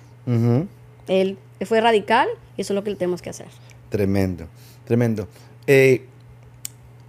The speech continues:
Speaker 1: ¿y cuántos niños alrededor tú, tú eres profesora de?
Speaker 2: De dieciocho niños, dieciocho
Speaker 1: Dieciocho niños.
Speaker 2: estudiantes.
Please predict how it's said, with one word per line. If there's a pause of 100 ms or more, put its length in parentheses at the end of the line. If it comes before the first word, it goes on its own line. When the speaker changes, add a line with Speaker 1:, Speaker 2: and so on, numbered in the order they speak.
Speaker 1:
¿y
cuántos
niños
alrededor
tú, (160)
tú
eres
profesora
de? (280)
Speaker 2:
De
dieciocho
niños,
dieciocho
Speaker 1:
Dieciocho
niños.
Speaker 2:
estudiantes.